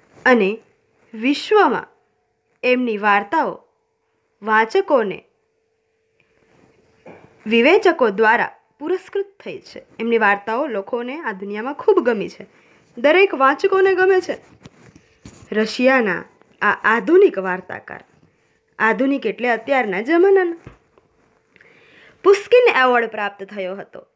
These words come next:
મિત્રો જુઓ, આ પુસ્કિન એવોર્ડ કોને પ્રાપ્ત થયેલો છે? તો કે એન્ટોવ ચેખોવને.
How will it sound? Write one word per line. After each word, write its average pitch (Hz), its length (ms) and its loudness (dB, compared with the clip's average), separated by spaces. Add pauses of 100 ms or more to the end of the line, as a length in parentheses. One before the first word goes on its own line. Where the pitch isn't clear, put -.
(400)
મિત્રો 330 280 0
જુઓ, 311 200 4
આ 240 80 4
પુસ્કિન 311 440 -4
એવોર્ડ 220 340 -2 (440)
કોને 302 240 -2
પ્રાપ્ત 302 300 0
થયેલો 302 400 -4
છે? 339 200 -8
તો 285 160 -10
કે - 100 -10 (140)
એન્ટોવ 214 580 -6
ચેખોવને. - 640 -8